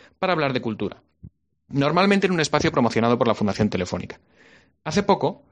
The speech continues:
trataron de esta segunda trilogía de la Guerra de las Galaxias. El humorista es un fanático de la saga galáctica y comentaba preocupado que como espectador desde mil novecientos ochenta y tres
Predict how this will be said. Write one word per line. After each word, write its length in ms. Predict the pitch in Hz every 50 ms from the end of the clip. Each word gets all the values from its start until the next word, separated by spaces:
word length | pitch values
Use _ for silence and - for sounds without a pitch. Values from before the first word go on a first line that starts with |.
| _ _ _ _
trataron 380 | 127 123 120 - 147 165 170
de 40 | 160
esta 160 | 156 151 -
segunda 320 | 147 139 131 135 131 127 127
trilogía 420 | 127 120 117 110 110 - 127 127
de 60 | 120
la 140 | 113 110 104
Guerra 240 | 110 123 127 131 131
de 60 | 117
las 140 | 104 98 107
Galaxias. 540 | 110 113 131 131 - - - - - - _ _ _ _ _ _ _ _ _ _ _ _ _
El 100 | 135 127
humorista 580 | 120 120 120 131 170 175 - - 156 147 - - -
es 100 | 131 -
un 140 | 165 156
fanático 500 | 139 - 131 135 160 170 - 127 117 120
de 80 | 110 104
la 60 | 104
saga 200 | 104 - 110 110
galáctica 560 | 104 101 92 92 90 - - 104 - 101 - _ _ _
y 80 | 139
comentaba 520 | 135 135 127 123 120 117 139 151 139 123 113 -
preocupado 580 | 120 113 107 110 110 143 139 135 143 165 - - _ _ _ _ _
que 120 | - 131
como 200 | - 123 120 117
espectador 600 | 110 - - 123 117 - - 104 117 156 180 - -
desde 320 | - 107 113 107 101 104 104
mil 100 | 117 135
novecientos 400 | 147 139 123 139 131 120 110 -
ochenta 280 | 101 - 117 104 98
y 80 | 95 90
tres 360 | - 123 131 143 - - -